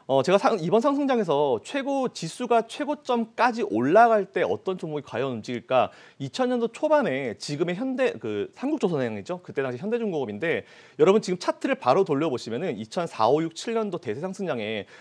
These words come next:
칠 년도의 최고점을 찍을 때까지 한 일, 하루 이틀 전까지 같이 주가가 올랐던 게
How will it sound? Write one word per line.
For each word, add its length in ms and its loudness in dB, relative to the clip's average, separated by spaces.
칠 240 -6
년도의 360 2
최고점을 520 -2
찍을 280 -6
때까지 520 0
한 200 -4
일, 180 -4
하루 280 -4
이틀 180 -8
전까지 340 -6
같이 300 -14
주가가 260 -6
올랐던 420 -4
게 220 -2